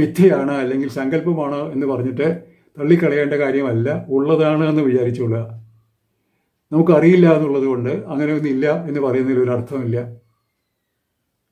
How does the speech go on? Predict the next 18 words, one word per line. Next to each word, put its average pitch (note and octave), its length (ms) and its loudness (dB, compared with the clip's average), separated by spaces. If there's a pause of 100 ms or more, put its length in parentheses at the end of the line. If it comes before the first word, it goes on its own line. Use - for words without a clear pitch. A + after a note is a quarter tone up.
(1400)
ഇതിന് F3 220 6
എത്ര - 120 2 (120)
എത്രയോ F3 280 6 (100)
മുഖങ്ങളുണ്ട് D3 600 0 (200)
എന്നും D3+ 180 -6 (160)
എത്ര D#3+ 140 -2 (120)
എത്രയോ E3 240 4 (120)
വഴികളുണ്ട് D#3+ 640 6
പ്രപഞ്ചത്തിൽ C3 400 -2 (180)
എന്നും C3+ 180 -4 (640)
നമുക്ക് E3 300 4
ആകെ E3 240 6
അറിയാവുന്ന D#3 460 4
വഴികൾ D3 280 2 (140)
മൂന്നാണ് C#3 460 -2 (280)
എന്നും D3 200 -2 (160)
നമുക്കറിയാം. B2 520 -4 (1700)
നേരത്തെ E3 240 4